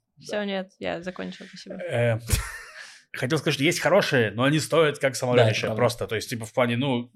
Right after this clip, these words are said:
Speaker 2: неадекватно в плане, что настолько, что
Speaker 3: Но
Speaker 2: я
Speaker 3: это
Speaker 2: не
Speaker 3: проблема Израиля. Мы же жалуемся не на то, что, типа, на Израиль, на дороговизну жизни, не из-за того, что тут чего-то нет. Всё есть,
Speaker 2: Да.
Speaker 3: просто всё это очень дорого.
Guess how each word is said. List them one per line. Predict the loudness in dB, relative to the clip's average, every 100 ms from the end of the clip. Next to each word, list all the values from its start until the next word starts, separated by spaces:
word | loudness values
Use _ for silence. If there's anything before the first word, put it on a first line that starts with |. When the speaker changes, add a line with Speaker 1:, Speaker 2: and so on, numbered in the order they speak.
| -12
Speaker 2:
неадекватно | -6 -6 -4 0 0 2 2 2 0
в | -2
плане, | -2 -2
что | -4
настолько, | -4 -2 -2
что | 0 2
Speaker 3:
Но |
Speaker 2:
я | 4
Speaker 3:
это | 6
Speaker 2:
не |
Speaker 3:
проблема | 6 6 6
Израиля. | 4 4 4 0
Мы | -2 -2
же | 0
жалуемся | 2 2 0 -2
не | -2
на | -2
то, | -2
что, | -2 -6 -6
типа, | -6 -6
на | -4
Израиль, | -2 0 -2
на | -4 -6
дороговизну | -4 -4 -2 -4
жизни, | -4 -4
не | -6
из-за | -8 -4
того, | -4
что | -4
тут | -8 -8
чего-то | -4 -4 -4
нет. | -6 -8
Всё | -8 -4
есть, | 0 2
Speaker 2:
Да. | 2
Speaker 3:
просто | 2 -4
всё | -4 -4
это | -4
очень | -6 -2
дорого. | 0 2 0